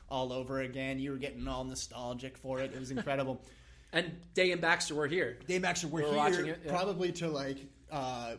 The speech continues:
Speaker 1: put the stamp of approval.
Speaker 2: They're
Speaker 1: Like,
Speaker 2: like
Speaker 1: "We approve of this strategy. We, we sign off on it." And then you look at N A U's other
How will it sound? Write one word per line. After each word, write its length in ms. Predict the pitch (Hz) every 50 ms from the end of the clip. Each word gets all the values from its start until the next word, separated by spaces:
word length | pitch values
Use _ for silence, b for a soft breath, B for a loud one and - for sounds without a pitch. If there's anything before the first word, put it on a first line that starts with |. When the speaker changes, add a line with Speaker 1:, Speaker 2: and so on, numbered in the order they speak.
| -
Speaker 1:
put 140 | - 175 175
the 60 | 165
stamp 320 | 147 - - 170 156 160 156
of 80 | 147 151
approval. 420 | 147 - - 160 160 - 147 135
Speaker 2:
They're 80 | 117 123
Speaker 1:
Like, 160 | - - -
Speaker 2:
like 80 | 123 127
Speaker 1:
"We 200 | 160 185 202 208
approve 280 | 190 190 - 190 202 175
of 140 | 170 143 127
this 160 | 151 143 -
strategy. 640 | - - 151 143 143 143 151 147 135 131 143 139 139
We, 340 | 120 - 135 147 151 151 143 -
we 100 | 147 139
sign 220 | - - 127 127
off 120 | 127 123 127
on 100 | 113 113
it." 80 | - b b b b b b b b b b b b b - - - -
And 120 | 185 202
then 140 | 214 214 208
you 120 | 196 190
look 220 | 135 131 139 139 147
at 60 | 135
N 140 | 139 139 139
A 20 |
U's 220 | 147 170 165 208
other 300 | 240 240 233 208 160 -